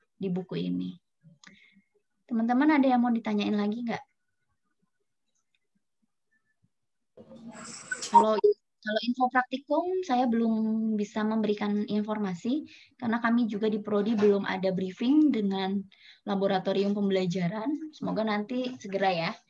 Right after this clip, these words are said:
kami infokan. Tapi yang pasti praktikum itu kemungkinan di Oktober, tidak di September ini. Karena September sekarang sudah tanggal dua puluh lima ya.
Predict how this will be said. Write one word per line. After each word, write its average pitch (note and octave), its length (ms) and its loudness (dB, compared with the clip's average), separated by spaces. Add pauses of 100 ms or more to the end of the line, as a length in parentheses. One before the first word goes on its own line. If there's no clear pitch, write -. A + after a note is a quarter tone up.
(280)
kami G#3 520 -2
infokan. G3 520 -2
Tapi D4 240 0
yang C#4+ 120 4
pasti D4 400 -2 (560)
praktikum A#3 640 -2
itu A#3 360 -6
kemungkinan B3 640 0
di A3+ 120 -2
Oktober, G3 440 -2 (200)
tidak G3 240 -2
di F#3+ 120 -4
September G3 480 -4
ini. F3 360 -4
Karena G3+ 320 -6
September G3+ 400 -4
sekarang G3 320 -6
sudah F3+ 280 -6
tanggal F3 360 -2
dua F3 240 0
puluh F3+ 160 -6
lima E3+ 320 0
ya. A3 160 -2